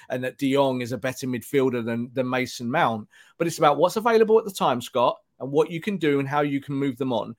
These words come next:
and get them into your team. You look at Mount, you know, we know that Bayern Munich have registered their interest with Chelsea with him. They are interested in him because they would like him,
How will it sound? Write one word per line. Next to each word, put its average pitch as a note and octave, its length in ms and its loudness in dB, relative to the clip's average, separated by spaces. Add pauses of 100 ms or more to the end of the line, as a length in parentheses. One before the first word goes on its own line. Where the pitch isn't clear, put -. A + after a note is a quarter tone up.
(200)
and A#2+ 120 -4
get D#3 140 0
them D3 120 -4
into C#3 240 -4
your B2+ 100 2
team. A#2 460 -6 (260)
You D3+ 100 0
look G#3+ 180 4
at D3+ 100 2
Mount, D#3+ 440 0 (320)
you D#3 80 -4
know, C#3 140 2
we E3+ 180 0
know F#3+ 220 4
that E3 180 0
Bayern E3+ 240 6
Munich F3+ 260 -2
have D3 120 -8
registered D#3 360 -2
their F3 100 0
interest F#3+ 320 -6
with B2+ 80 -14
Chelsea B2+ 380 -2
with A2+ 160 -6
him. A2 160 -4
They C#3+ 200 2
are D#3 220 4
interested C3+ 500 -4
in C3 120 -6
him C3+ 220 -4
because D3+ 200 -6
they C#3 120 4
would C#3+ 200 0
like C3 280 4
him, D#3 360 -8